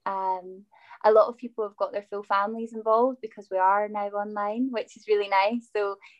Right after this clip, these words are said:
you know, you'll have, um, someone practicing with their daughter or their grandparent. Um, so that's really nice because it, it's a community. It brings people together wherever they are. Um,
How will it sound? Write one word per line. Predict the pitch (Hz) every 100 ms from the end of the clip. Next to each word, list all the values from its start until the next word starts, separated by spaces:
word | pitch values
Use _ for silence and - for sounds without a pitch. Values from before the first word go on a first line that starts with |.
| -
you | 208
know, | 202
you'll | 196 208
have, | 214 196 196 220 -
um, | 190 185
someone | 190 208 202
practicing | 202 - - 208
with | 185 -
their | 185
daughter | 233 262 247 240 226
or | 196
their | 180 180
grandparent. | 220 240 247 247 233 233 226 226 _ _ _
Um, | 196 190 180 175 170 - -
so |
that's | 226 233 - -
really | 208 196
nice | 185 180 -
because | 226 240
it, | 226 - _ -
it's | 208 233
a |
community. | 220 202 190 214 254 196
It | 165
brings | 185 180 202 -
people | 214 - 185
together | - 175 175
wherever | 180 165 160 170
they | 160 156
are. | 151 104 - _ _ _ -
Um, | 190 185 180 180 175